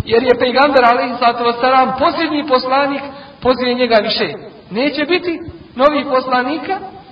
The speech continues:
ostaje originalno, ostaje očuvano i korisno ljudima za njihove imetke, za njihova zdravlja, za njihovu čast, za njihov život i za njihovu vjeru.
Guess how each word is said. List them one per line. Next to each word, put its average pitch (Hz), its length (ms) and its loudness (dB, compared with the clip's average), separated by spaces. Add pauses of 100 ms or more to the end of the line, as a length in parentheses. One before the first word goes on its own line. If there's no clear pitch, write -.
(800)
ostaje 254 720 2 (100)
originalno, 330 840 0 (260)
ostaje 269 460 2 (100)
očuvano 330 680 2 (100)
i 285 120 2
korisno 311 680 2
ljudima 233 440 -6 (480)
za 247 140 0
njihove 294 500 0
imetke, 330 600 -6 (300)
za 220 160 0
njihova 233 500 2
zdravlja, 208 540 0 (500)
za 196 220 2
njihovu 240 400 -2
čast, 330 460 -2 (500)
za 208 140 -2
njihov 254 380 -2
život 339 380 -2 (380)
i 202 80 -10
za 190 120 -6
njihovu 151 420 -10
vjeru. - 180 -16